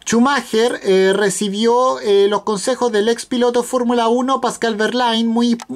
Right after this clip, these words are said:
importante para exprimir la impresionante potencia del auto. Y, bueno, el alemán terminó este particular test muy satisf-, bastante satisfecho y le agra-, y agradeció la oportunidad que le brindaron.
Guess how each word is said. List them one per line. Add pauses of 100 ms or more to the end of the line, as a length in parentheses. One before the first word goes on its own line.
importante
para
exprimir
la
impresionante
potencia
del
auto. (580)
Y,
bueno,
el
alemán
terminó
este
particular
test
muy
satisf-, (420)
bastante
satisfecho
y
le
agra-,
y
agradeció
la
oportunidad
que
le
brindaron.